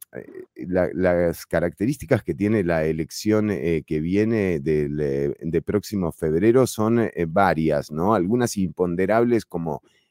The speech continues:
eh, lo de la pandemia y esta situación en la que vamos a tener que lidiar con una logística,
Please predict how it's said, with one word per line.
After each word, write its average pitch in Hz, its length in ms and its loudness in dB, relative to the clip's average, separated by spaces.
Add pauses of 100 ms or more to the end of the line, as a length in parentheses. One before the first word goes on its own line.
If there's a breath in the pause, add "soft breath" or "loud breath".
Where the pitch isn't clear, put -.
eh, 80 160 -2
lo 90 160 2
de 87 120 2
la 87 120 2
pandemia 107 760 0
y 90 220 -4
esta 87 420 -4
situación 104 560 -6
en 98 160 -2
la 76 120 -4
que 78 160 -8
vamos 92 260 -6
a 85 60 -10
tener 90 260 -10
que 92 140 -4
lidiar 92 420 0
con 95 220 -2
una 95 180 -4
logística, 90 800 -4